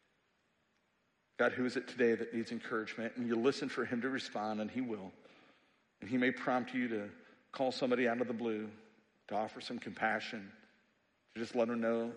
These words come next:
that they matter. He may nudge you to be generous in ways you've never been generous before, in ways that terrify you, but you'll know that he's got you.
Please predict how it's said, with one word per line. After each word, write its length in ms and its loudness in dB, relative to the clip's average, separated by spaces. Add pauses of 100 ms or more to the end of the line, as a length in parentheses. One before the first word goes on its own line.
that 120 -4
they 100 0
matter. 340 -4 (1700)
He 60 0
may 280 2 (380)
nudge 280 0
you 40 -6
to 60 -4
be 140 -2
generous 540 2
in 100 -4
ways 320 2
you've 340 -8
never 160 -2
been 220 -2
generous 360 0
before, 580 0
in 140 -6
ways 340 2
that 180 0
terrify 560 0
you, 200 -6
but 140 -6 (380)
you'll 180 4
know 160 4
that 100 0
he's 160 -6
got 240 -2 (120)
you. 80 -14